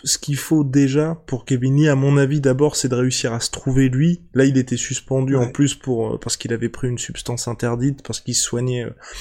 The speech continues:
Speaker 1: je sais plus trop quoi exactement, mais en tout cas, c'était
Speaker 2: Trouble
Speaker 1: une
Speaker 2: d'attention.
Speaker 1: Voilà, mais parce que
Speaker 2: Ouais.
Speaker 1: c'était,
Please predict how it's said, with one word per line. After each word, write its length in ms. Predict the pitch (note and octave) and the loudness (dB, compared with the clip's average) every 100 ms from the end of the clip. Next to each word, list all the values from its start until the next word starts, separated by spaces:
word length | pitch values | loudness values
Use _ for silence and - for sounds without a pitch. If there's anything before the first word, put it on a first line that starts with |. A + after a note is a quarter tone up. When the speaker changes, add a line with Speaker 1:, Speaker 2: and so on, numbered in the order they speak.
| - - | -16 -8
Speaker 1:
je 120 | A#2+ | -4
sais 160 | A#2+ A#2+ | -2 -4
plus 180 | - A#2 | -8 -10
trop 200 | - A#2+ | -6 -4
quoi 160 | B2+ | -2
exactement, 500 | A#2+ B2 - C#3 E3+ | -2 -4 0 2 4
mais 100 | E3 | 4
en 60 | B2+ | 2
tout 100 | - | 0
cas, 120 | C3 | -2
c'était 180 | - C3+ | 2 2
Speaker 2:
Trouble 120 | B2+ | 2
Speaker 1:
une 40 | |
Speaker 2:
d'attention. 400 | C3 B2+ A#2 B2 A#2+ | 2 0 -2 -2 -2
Speaker 1:
Voilà, 320 | B2+ C3 D3+ | 2 4 4
mais 140 | D3 B2+ | 2 -2
parce 180 | A#2+ - | -2 -2
que 60 | |
Speaker 2:
Ouais. 100 | B2+ | -4
Speaker 1:
c'était, 160 | - | -2